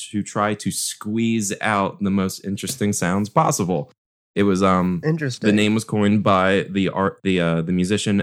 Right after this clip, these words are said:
Speaker 1: Daniel Savio. It, uh, is a style that originated in Sweden and Finland. Uh, squee combines simple synth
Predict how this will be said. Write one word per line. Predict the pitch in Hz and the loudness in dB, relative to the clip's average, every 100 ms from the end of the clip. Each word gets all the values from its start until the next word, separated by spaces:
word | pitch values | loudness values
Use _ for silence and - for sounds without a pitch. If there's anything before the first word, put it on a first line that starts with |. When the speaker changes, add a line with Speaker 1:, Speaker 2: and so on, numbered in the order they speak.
| - | -2
Speaker 1:
Daniel | 87 104 110 113 117 | 0 2 2 2 0
Savio. | - 101 90 85 80 82 104 - _ - | 0 0 0 0 0 0 -2 -8 _ -4
It, | 95 82 | -4 -2
uh, | 92 85 85 | 0 2 2
is | 90 | 0
a | |
style | - 104 110 | 0 2 2
that | 107 - | 2 -2
originated | 92 87 98 98 101 104 104 | -4 -2 -2 0 0 0 -2
in | - 87 | -2 -2
Sweden | - 98 101 101 | -2 -2 0 2
and | 104 104 | 2 -2
Finland. | - 82 82 85 90 - _ _ | -2 0 0 0 -2 -4 _ _
Uh, | 82 80 | -4 -2
squee | - - 110 120 | -4 -2 0 0
combines | - 113 104 107 107 - | 0 0 2 2 0 -2
simple | - 107 113 120 113 | -4 -2 0 0 -2
synth | - 107 117 | 0 2 2